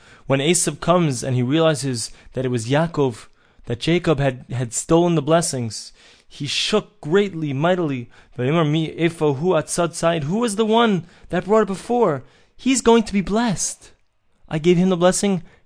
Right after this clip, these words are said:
He got the blessing. It was really right. And he realized his mistake all along, Isaac realized.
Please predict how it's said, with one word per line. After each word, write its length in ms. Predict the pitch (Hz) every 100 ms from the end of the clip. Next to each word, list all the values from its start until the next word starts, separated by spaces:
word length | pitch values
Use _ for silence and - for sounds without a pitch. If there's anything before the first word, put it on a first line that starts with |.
| _
He 160 | - 147
got 220 | 160 -
the 80 | -
blessing. 500 | 156 160 165 127 120
It 20 |
was 240 | 139 113 120
really 220 | 156 160
right. 400 | 147 160 139 - - - -
And 100 | 127
he 100 | 131
realized 600 | 135 180 208 185 151 160
his 140 | 147
mistake 600 | 160 - - 208 196 - -
all 260 | 190 220
along, 460 | 220 208 214 233 196
Isaac 360 | 156 139 143
realized. 420 | 147 143 131 120